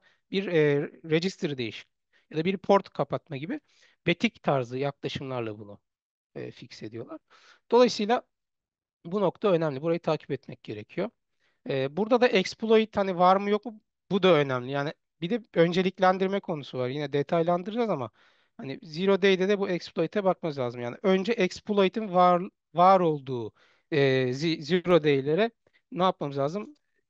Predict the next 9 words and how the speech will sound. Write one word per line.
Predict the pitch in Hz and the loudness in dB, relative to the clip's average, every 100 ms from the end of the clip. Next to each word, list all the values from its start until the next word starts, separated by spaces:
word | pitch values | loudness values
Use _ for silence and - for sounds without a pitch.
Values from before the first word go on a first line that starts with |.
| _ | _
E, | - - _ _ - | -20 -20 _ _ -14
bu, | - - - - | -14 -16 -20 -4
adım | - 165 190 | 0 2 2
atmamız | 156 - 160 196 | 0 -2 -4 0
lazım. | 175 156 131 135 | 0 0 -2 -8
Bunları | 151 165 170 - _ | 0 4 4 2 _
gündeme | 139 139 139 147 | -12 -8 -6 -4
almamız | 143 127 117 | -4 -6 -8
lazım. | 123 160 226 | -6 -6 -8